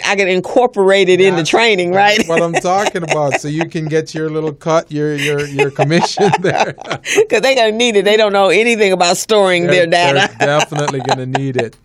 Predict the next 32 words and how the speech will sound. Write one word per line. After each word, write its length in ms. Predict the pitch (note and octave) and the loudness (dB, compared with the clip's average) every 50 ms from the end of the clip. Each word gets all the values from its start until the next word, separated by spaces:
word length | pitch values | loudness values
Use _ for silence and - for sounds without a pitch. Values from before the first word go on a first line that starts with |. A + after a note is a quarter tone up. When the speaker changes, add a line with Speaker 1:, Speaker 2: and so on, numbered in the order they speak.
| _ - | _ -6
Speaker 2:
And 300 | - - - A#2+ C#3+ C3+ | -6 -6 -6 -8 -6 -4
with 100 | C#3+ D3+ | -2 0
that 240 | E3 E3+ F3+ F3 D#3 | 0 0 0 0 0
being 240 | E3+ F3+ F3+ E3+ D#3 | 0 0 0 0 -2
said, 400 | - - E3+ E3 F#3 A3 A3+ G#3+ | -4 -2 0 2 2 2 0 -2
we've 280 | E3 C#3+ C#3+ C3+ B2+ | -2 0 0 0 0
got 340 | B2 C#3+ C#3+ C#3+ C#3+ C3 C#3+ | 0 2 2 2 2 0 -2
our 260 | C#3 C3+ B2+ B2+ A#2+ | -2 -2 -2 -2 -4
phone, 380 | - - C#3+ D3+ D#3 E3 E3+ D#3 - - | -4 -4 -4 -4 -2 -4 -6 -8 -10 -12
our 200 | B2 B2+ A#2+ A2+ | -10 -10 -10 -8
phone 280 | - C#3+ C#3 C#3+ C#3+ | -6 -6 -4 -4 -2
number 300 | C#3+ D3+ D#3+ D#3+ E3+ E3 | -2 -2 -2 -2 -2 -2
here. 280 | D3+ D#3 E3 G3+ B3+ A#3+ | 0 0 0 0 0 0
We 160 | F3 C#3 C3 | -2 -2 -2
wanna 260 | B2+ B2+ B2+ A#2+ A2+ | -2 -2 -2 -4 -4
hand 280 | G#2 B2+ B2+ C3 C3+ C3 | -6 -6 -6 -6 -4 -4
that 120 | C3 C3 | -4 -4
out 220 | C3+ C3+ C3+ C3+ C3 | -4 -4 -4 -6 -8
to 160 | - C3 B2+ | -10 -8 -6
you, 160 | C3 C#3 C#3+ C#3+ | -6 -6 -8 -10
to 160 | - - C3 | -10 -10 -8
you, 180 | B2+ B2+ C3 - _ _ _ _ | -8 -8 -8 -10 _ _ _ _
for 160 | - B2 B2 | -8 -6 -6
you 220 | B2+ D3 F#3 G3+ | -4 -4 -4 -6
today 420 | F3 - C#3+ C3+ B2 B2 B2 B2 C3 - _ _ | -6 -6 -6 -4 -2 -2 -2 -4 -4 -8 _ _
to 100 | - A2 | -14 -14
call 380 | - - C3+ C#3+ C3+ A#2+ A#2+ B2 | -10 -4 0 2 2 2 2 0
us. 260 | A#2+ C3 E3 E3+ - _ _ - _ - | -2 -4 -6 -8 -14 _ _ -20 _ -10
It's 220 | A2 A2+ - - | -10 -10 -10 -8
three 180 | - C3 C3+ C3+ | -8 -6 -6 -4
two 160 | - D3 C#3+ | -4 -6 -6
three, 380 | C#3 C#3+ C#3 D3+ F3 A3 A3+ | -4 -4 -2 -2 -2 -2 -4